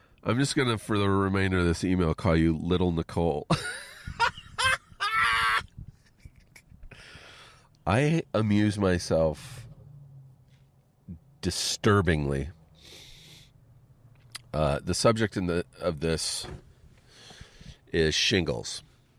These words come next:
Um, okay, let's see.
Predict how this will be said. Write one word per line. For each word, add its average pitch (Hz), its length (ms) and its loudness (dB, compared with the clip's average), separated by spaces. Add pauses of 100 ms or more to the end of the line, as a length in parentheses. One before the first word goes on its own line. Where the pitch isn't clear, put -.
(920)
Um, 76 560 -4
okay, 50 500 -10 (400)
let's - 300 -16
see. - 260 -12